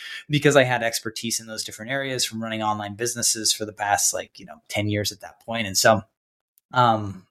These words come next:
I was doing that. I did that for about two and a half years, was in a B and I group and, you know, it helped me really hone my messaging and, you know, my approach and all that kind of stuff. And going on a walk, 'cause my wife and I walk all the time, usually almost every day,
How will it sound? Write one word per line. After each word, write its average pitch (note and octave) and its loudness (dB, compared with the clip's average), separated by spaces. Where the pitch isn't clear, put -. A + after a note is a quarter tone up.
I C#3 8
was C#3+ 4
doing F3 10
that. C#3+ 6
I - 0
did F3 2
that F#3 6
for C#3 -12
about B2 2
two - -4
and D#3 4
a C#3+ 6
half C3 2
years, A#2+ 0
was A2+ -4
in A#2 -4
a A2+ -2
B A2+ -2
and A2+ 2
I A#2 2
group A#2+ 2
and, G#2 -4
you A#2+ -4
know, G2+ 0
it - -18
helped A#2+ 0
me A#2+ -2
really B2 2
hone A#2+ 0
my A#2+ 2
messaging A#2 0
and, G#2+ -2
you G#2+ -2
know, G#2 -2
my G#2 0
approach A2+ 0
and G#2+ 2
all G#2+ 2
that A2+ 0
kind G#2+ -6
of - -4
stuff. A2 2
And G#2 -8
going D#3 10
on B2+ 8
a B2 10
walk, B2+ 10
'cause B2 -2
my A2 2
wife A#2 4
and A#2 2
I A2 4
walk A2+ 4
all A#2 6
the G#2+ 2
time, C#3+ 6
usually A#2+ 0
almost A2 2
every A2 0
day, D3 8